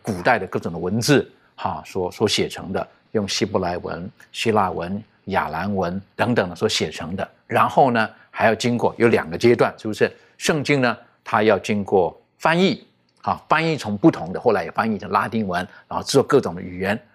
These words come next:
翻译之外呢，它也需要，还有一个很重要的，就是它需要正确的被解释。那说到这个的话呢，我就想到了，呃，圣经当中提到了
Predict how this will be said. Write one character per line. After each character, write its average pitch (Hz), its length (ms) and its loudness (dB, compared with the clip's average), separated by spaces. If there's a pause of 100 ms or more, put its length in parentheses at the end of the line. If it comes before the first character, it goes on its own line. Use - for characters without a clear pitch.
(240)
翻 214 200 4
译 190 60 2
之 190 160 6
外 170 220 2
呢， 131 180 -4 (240)
它 151 140 0
也 110 140 0
需 - 260 -4
要， 127 140 4 (100)
还 113 140 0
有 110 80 2
一 104 60 -2
个 107 100 -8
很 - 160 -16
重 113 180 2
要 107 200 2
的， - 100 -12 (280)
就 107 120 -8
是 107 80 -6
它 104 240 -8
需 101 240 -8
要 92 160 0
正 101 260 -2
确 101 140 -4
的 - 60 -8
被 95 160 -6
解 - 240 -6
释。 - 280 0 (600)
那 175 100 2
说 226 180 4
到 196 100 4
这 208 100 2
个 160 100 4
的 127 60 -2
话 143 140 2
呢， 110 60 -2
我 95 100 -4
就 113 100 0
想 82 280 0
到 110 140 4
了， 78 180 -6 (440)
呃， 104 80 -10
圣 131 180 0
经 117 100 2
当 113 160 0
中 104 100 -2
提 92 160 -10
到 98 140 0
了 80 120 -8